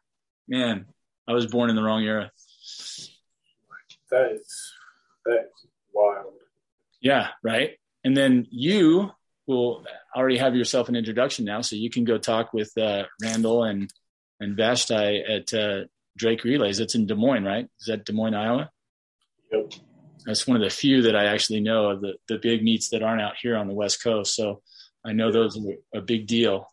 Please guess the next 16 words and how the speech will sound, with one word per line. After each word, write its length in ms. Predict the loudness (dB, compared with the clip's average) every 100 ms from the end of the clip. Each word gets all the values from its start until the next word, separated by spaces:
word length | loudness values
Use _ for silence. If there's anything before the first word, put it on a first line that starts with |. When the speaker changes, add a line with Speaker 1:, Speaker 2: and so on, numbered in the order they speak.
| -10
Speaker 1:
So, 420 | -4 -2 0 2
uh, 280 | 2 0 -4 _ _ _ _ _ _ -2
awesome, 500 | 2 2 0 -6 -16 -10
man. 140 | -6
I 80 | -2
gotta, 220 | -2 -2 -6
I 60 | -6
gotta 120 | -2
start 260 | -2 -4 -6
making 220 | -6 -6
it 80 | -6
to 80 | -6
some 200 | -6 -6
of 60 |
these 140 | -6 -8
places. 500 | -8 -6 -6 -8